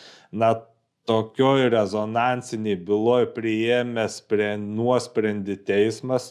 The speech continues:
turėtų būt pasiruošęs jį eiti ir aiškiai komentuoti į viešumą. Tai yra ar, ar žiniasklaida, ar so-, savo socialiniuose tinkluose. Taip, mačiau, e, gerbiamą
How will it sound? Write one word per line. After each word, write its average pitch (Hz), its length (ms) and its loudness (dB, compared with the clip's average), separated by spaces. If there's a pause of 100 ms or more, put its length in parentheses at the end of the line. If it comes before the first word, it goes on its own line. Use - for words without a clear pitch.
turėtų 104 640 2
būt 113 280 -2
pasiruošęs 107 840 0
jį 123 200 0 (100)
eiti 113 480 2 (140)
ir 107 260 4 (240)
aiškiai 107 560 0
komentuoti 110 880 0 (440)
į 107 120 4
viešumą. 104 600 2
Tai 98 160 -2
yra 98 180 2
ar, 92 240 0
ar 90 160 -2
žiniasklaida, 110 1040 2
ar 95 80 -4
so-, 92 240 -4
savo 101 240 0
socialiniuose 131 800 0
tinkluose. 113 560 -2
Taip, 180 240 -2
mačiau, 135 380 -2 (520)
e, 101 1300 2
gerbiamą 113 680 0